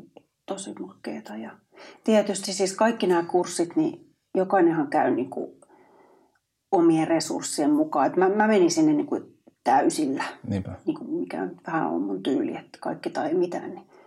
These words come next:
Speaker 1: mä menin silleen, että no niin, nyt kuule, nyt käsitellään tää, nyt käs-,
Speaker 2: Joo.
Speaker 1: käsitellään tää. Mä olin järjellä analysoinut jo ajat sitten, mitä, niinku,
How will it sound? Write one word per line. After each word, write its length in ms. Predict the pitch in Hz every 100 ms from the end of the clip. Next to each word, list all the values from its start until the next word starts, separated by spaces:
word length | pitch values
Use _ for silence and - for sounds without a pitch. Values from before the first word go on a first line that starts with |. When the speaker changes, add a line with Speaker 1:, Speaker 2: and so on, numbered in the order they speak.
| - _
Speaker 1:
mä 80 | 180
menin 280 | 185 170 160
silleen, 260 | 160 139 147
että 120 | 185
no 100 | 202
niin, 320 | 202 - - - _
nyt 200 | 208 240 262 -
kuule, 280 | 330 151 - - - _ - - _ -
nyt 200 | 254 262
käsitellään 720 | 196 180 165 - - - - -
tää, 380 | 285 285 254 240
nyt 140 | 226 220
käs-, 200 | 214 185
Speaker 2:
Joo. 80 | 180
Speaker 1:
käsitellään 440 | 165 160 170 - -
tää. 300 | 233 190 - - - - - -
Mä 160 | 190
olin 200 | 196 202
järjellä 640 | 247 254 185 156 131 151 - _ _ _
analysoinut 720 | 196 214 208 156 165 170 - -
jo 100 | -
ajat 320 | 220 226 -
sitten, 480 | - - - - - - - 254
mitä, 340 | 185 170 151 - - _ _ _ _ _ _ _ _ _ _ _ _
niinku, 500 | 165 - - - -